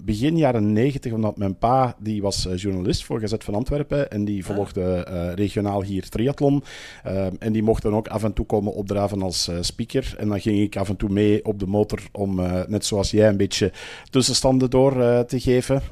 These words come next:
Speaker 1: En van daaruit, eh, ben ik zelf aan het, eh, aan het speakeren begonnen. Mijn eerste speakerklus was in negentien zevenennegentig, dus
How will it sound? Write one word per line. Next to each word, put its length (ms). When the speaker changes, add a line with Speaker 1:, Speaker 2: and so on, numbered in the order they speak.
Speaker 1:
En 180
van 180
daaruit, 460
eh, 100
ben 160
ik 80
zelf 300
aan 100
het, 180
eh, 160
aan 140
het 100
speakeren 380
begonnen. 340
Mijn 140
eerste 280
speakerklus 480
was 160
in 140
negentien 340
zevenennegentig, 760
dus 260